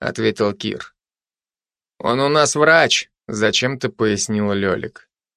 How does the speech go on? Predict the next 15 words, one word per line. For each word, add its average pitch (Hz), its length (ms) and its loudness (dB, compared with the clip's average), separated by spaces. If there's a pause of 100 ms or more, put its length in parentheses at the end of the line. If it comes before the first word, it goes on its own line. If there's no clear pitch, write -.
(160)
«Ещё 185 680 2
не 127 220 0
врач», 151 720 4
уточнил 117 560 -2
Кир 104 340 -4 (340)
и - 100 -4
налепил 135 480 2
пластырь 120 520 0
девушке 104 500 0
на 92 220 -4
ногу. - 300 -18 (920)
«Надо 117 800 2 (340)
обеззаразить», 117 1120 2
сказал 101 480 -2
Димон 117 420 -2